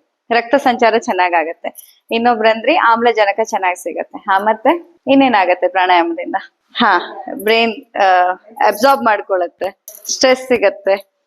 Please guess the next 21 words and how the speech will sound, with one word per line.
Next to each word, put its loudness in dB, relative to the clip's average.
ಸ್ಟ್ರೆಸ್ 0
ಕಮ್ಮಿ 0
ಆಗತ್ತೆ. 0
ಅಲ್ಲ, 2
ಇಲ್ಲ, -2
ನಿಮ್ಗೆಲ್ಲ 0
ಈಗ 0
ನಾನ್ 0
ಕೂತು 2
ಮೂರ್ 4
ಹೊತ್ತು 2
ಹಿಂಗ್ 2
ಹಿಂಗ್ 0
ಮಾಡಿ 2
ಅಂದಾಗ 0
ಸ್ಟ್ರೆಸ್ 0
ಆಗತ್ತಲ್ವಾ 2
ನಿಮ್ಗೆ? -8
ನಿಮ್ಗೆಲ್ 0
ರಿಲ್ಯಾಕ್ಸ್ 0
ಆಗತ್ತೆ? 0